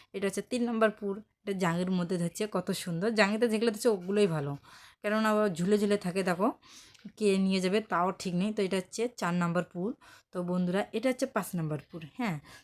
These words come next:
তো বন্ধুরা, বাড়ির ভিতরে একটা পুর আছে, ওটা দেখাতে পারছি না। তো, আহ, প্রথম ফলগুলো দেখাচ্ছি, ছোট ছোট দানা হয়েছে। তো দাঁড়ান। তো বন্ধুরা, দেখো কত সুন্দর পুর, দেখছো বন্ধুরা? এখনও সেরকম পুর হয়নি। তো বন্ধুরা, এই দেখো জ্বালা পুর, মানে এটা আমরা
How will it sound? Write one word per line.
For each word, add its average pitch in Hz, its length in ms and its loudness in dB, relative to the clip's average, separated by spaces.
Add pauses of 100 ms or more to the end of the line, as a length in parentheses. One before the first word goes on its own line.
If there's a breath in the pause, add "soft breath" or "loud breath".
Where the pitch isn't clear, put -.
তো - 60 -6
বন্ধুরা, 233 280 2
বাড়ির 208 260 4
ভিতরে 202 300 2
একটা 240 280 2
পুর 214 160 -4
আছে, 202 220 0
ওটা 202 140 0
দেখাতে 185 340 -2
পারছি 202 320 -2
না। 180 120 -2 (460 loud breath)
তো, 196 100 -2 (720 loud breath)
আহ, 180 160 -4
প্রথম 214 340 0 (180)
ফলগুলো 196 320 2
দেখাচ্ছি, 185 360 0
ছোট 196 220 -4
ছোট 180 180 -6 (220)
দানা 175 220 0
হয়েছে। 175 380 0
তো 233 120 0
দাঁড়ান। 180 320 0 (580 loud breath)
তো 196 60 -6
বন্ধুরা, 180 360 0 (220)
দেখো 175 200 -6
কত 175 280 -6
সুন্দর 190 380 -6 (140)
পুর, 190 180 -4 (380)
দেখছো 208 340 -2
বন্ধুরা? 175 340 -2
এখনও 269 280 -2
সেরকম 240 360 2
পুর 240 240 -2
হয়নি। 156 240 0 (280 loud breath)
তো 208 80 -6
বন্ধুরা, 233 300 4
এই 214 120 6
দেখো 208 140 2
জ্বালা 175 340 2
পুর, 208 260 -2 (420 loud breath)
মানে 202 200 0
এটা 214 300 2
আমরা 196 420 0